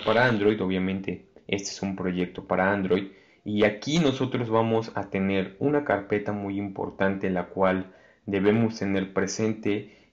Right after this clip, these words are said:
eh, siempre que queramos trabajar con Wikitude. Nos va a ayudar mucho cuando estemos iniciando,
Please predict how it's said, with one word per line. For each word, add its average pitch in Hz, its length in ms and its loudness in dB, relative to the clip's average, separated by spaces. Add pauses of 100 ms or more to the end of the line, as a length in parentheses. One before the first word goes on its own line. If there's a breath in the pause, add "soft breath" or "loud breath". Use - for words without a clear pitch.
eh, 90 280 -4
siempre 143 300 2
que 139 140 2
queramos 110 400 0
trabajar 95 720 0 (380 loud breath)
con 98 280 0 (180)
Wikitude. 92 600 -4 (340)
Nos 107 280 4
va 135 60 8
a 135 60 10
ayudar 123 340 4
mucho 110 640 2
cuando 95 180 2
estemos 101 420 -2
iniciando, 95 800 -2